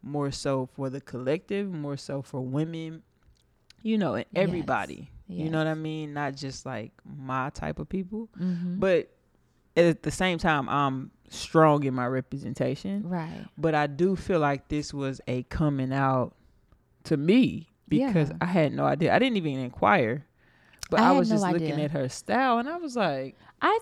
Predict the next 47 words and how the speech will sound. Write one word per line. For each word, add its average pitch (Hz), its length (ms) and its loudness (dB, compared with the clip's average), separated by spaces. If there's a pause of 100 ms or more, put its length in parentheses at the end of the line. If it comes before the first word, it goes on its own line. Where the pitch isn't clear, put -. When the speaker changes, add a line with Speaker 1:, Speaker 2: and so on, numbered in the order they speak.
Speaker 2:
thought 226 360 4
Speaker 1:
don't 381 100 -6
think 359 220 -14
I 311 80 -6
pay 302 240 -6
attention 285 400 -10
to 160 180 -2
her 147 140 -2
like - 140 -4
Speaker 2:
at - 100 -4
first, - 260 -2
Speaker 1:
that." 320 80 -2
Speaker 2:
I 311 40 -4
just 277 280 -8
thought, 220 240 -2
like, 202 340 -8
"Oh, 285 280 -4
she's 247 260 -10
eclectic. 196 880 -6
Like, 151 460 -10
Speaker 1:
Yeah. 156 260 -4 (220)
Speaker 2:
she 190 160 -12
got 170 160 -8
a 160 80 -8
cool 190 380 -6
little 170 600 -6
swag 175 680 -8
to 185 80 -2
Speaker 1:
Yeah. 151 200 6
Speaker 2:
her." 196 260 -8
Speaker 1:
Yeah, 151 160 -6
yeah. 143 260 -4 (180)
Speaker 2:
And, 190 280 0
uh, 170 420 -6 (140)
Speaker 1:
Little 147 220 -6
dad 127 280 -2
swag. 139 380 -6
Speaker 2:
but 220 140 0
I 262 140 -4
didn't, 254 580 -6
<laughs> 269 300 2
right. 196 420 -4
I 208 80 -2
didn't 208 380 -2
know 196 160 0
that 190 120 -4
had 185 240 -2